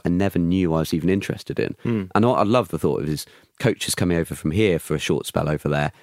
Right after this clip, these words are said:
Speaker 1: and there's nothing off the table. You know, you could be involved in any facet of football you like,
Speaker 2: Hmm.
Speaker 1: and they're gonna bring their own experience, their own knowledge, but also they're gonna learn a lot and have this kind of amazing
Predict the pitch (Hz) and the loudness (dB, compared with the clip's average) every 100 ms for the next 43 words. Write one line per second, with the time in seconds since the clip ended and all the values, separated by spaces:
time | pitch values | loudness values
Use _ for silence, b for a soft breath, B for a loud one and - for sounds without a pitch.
0 | b b - 101 90 - - 104 107 110 | b b -2 0 0 -4 -2 0 0 0
1 | - 92 - 82 107 98 80 64 73 76 | 0 -2 -2 -2 0 0 0 -2 -2 0
2 | 90 - 90 78 80 80 80 - - 98 | -2 -2 0 0 0 0 -2 -4 -2 0
3 | 92 - 82 - - - - 82 78 85 | 0 0 -2 -2 -6 -4 -4 -2 0 0
4 | 85 - 50 - - 110 95 - 101 95 | 0 -2 -4 -6 -4 -2 -4 -2 0 2
5 | 113 110 85 - 87 80 82 78 69 - | 2 2 0 0 0 2 2 0 -4 -4
6 | 76 80 - - 78 73 78 78 80 - | -2 -2 -4 -4 -2 0 -2 -2 -6 -10
7 | b b b - 104 92 _ - 123 - | b b b -2 0 0 _ -4 -2 0
8 | 90 90 85 87 123 101 80 78 - 78 | 0 2 2 2 2 2 0 0 -2 -2
9 | 87 - 82 - 82 80 87 90 80 80 | -2 -2 -6 -4 -4 0 0 0 0 -2